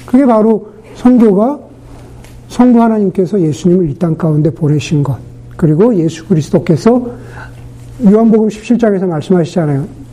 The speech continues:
"아버지께서 나를 보내신 것 같이 나도 너희를 보내노라." 그랬죠. 예, 그러니까 성육신되라, 그 얘기죠.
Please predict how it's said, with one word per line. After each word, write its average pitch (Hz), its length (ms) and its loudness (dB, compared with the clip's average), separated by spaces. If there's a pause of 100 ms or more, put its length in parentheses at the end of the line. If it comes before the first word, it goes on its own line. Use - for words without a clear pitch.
(280)
"아버지께서 226 560 2
나를 196 380 0
보내신 214 360 -2
것 208 140 -2
같이 254 440 -2 (480)
나도 180 760 2 (580)
너희를 190 640 2
보내노라." 151 800 -2
그랬죠. - 260 -16 (760)
예, 160 240 0 (260)
그러니까 139 260 -8
성육신되라, 190 880 0
그 - 120 -2
얘기죠. 139 380 -4